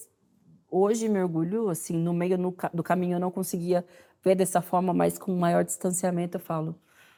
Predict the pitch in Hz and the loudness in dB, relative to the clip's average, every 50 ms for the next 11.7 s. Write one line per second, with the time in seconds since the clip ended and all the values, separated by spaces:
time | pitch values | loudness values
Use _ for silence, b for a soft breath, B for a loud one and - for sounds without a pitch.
0 | b b b _ _ - - 190 185 185 180 180 175 170 - 170 165 165 - - | b b b _ _ 0 2 4 4 4 4 0 -2 0 2 2 2 2 2 0
1 | 180 170 - 165 160 - - 180 202 240 277 285 - - - 220 - - 170 - | -2 0 -2 -4 -2 0 0 0 2 2 0 -2 -2 -4 -8 -8 -6 -6 -8 -8
2 | - - - 160 160 160 156 156 - - - _ _ _ _ - 170 156 - 156 | -6 -4 -2 -2 0 0 -2 -4 -8 -12 -18 _ _ _ _ -8 -6 -4 -2 -4
3 | 151 151 - - 196 208 233 269 277 285 - - 277 262 - - - - b b | -4 -4 -4 -4 -2 -2 0 -2 -2 -4 -6 -8 -10 -10 -10 -12 -16 -20 b b
4 | b b b b b _ _ 185 180 180 175 170 165 180 190 190 202 208 196 190 | b b b b b _ _ -2 0 0 0 0 -2 0 0 2 2 2 2 0
5 | 226 233 220 226 226 233 220 214 202 196 190 190 180 180 180 175 175 170 165 175 | 0 -2 -2 0 0 2 2 2 2 2 2 0 0 0 -2 -2 -4 -2 0 2
6 | 175 175 175 180 - - - 196 180 175 175 180 - 185 180 175 - 170 175 175 | 2 2 2 -2 -6 -4 0 2 2 2 2 0 -4 -4 -4 -4 -4 -4 -2 -4
7 | 175 170 - - - - 170 165 165 170 - - - - 175 175 170 165 165 160 | -4 -6 -8 -8 -4 -2 0 0 -2 -2 -6 -10 -8 -4 -2 0 0 0 0 0
8 | 156 156 156 156 _ - 190 190 180 175 180 - 180 175 170 165 156 156 160 165 | 0 0 -2 -6 _ -4 -2 -2 -2 -4 -2 0 2 2 4 4 2 0 -2 -4
9 | b b b b b b b b b - 170 - - 208 214 208 - 208 185 175 | b b b b b b b b b -6 -4 0 0 0 0 0 -2 -6 -6 -4
10 | 180 175 165 165 165 170 175 175 165 160 165 160 - _ 196 190 190 - - - | -2 -2 0 2 0 0 2 2 2 2 0 -2 0 _ 0 0 0 -2 -8 -8
11 | - - - 233 240 262 262 233 214 - - - 156 151 | -8 -6 -4 -2 0 0 0 0 -2 -4 -4 -4 -2 -2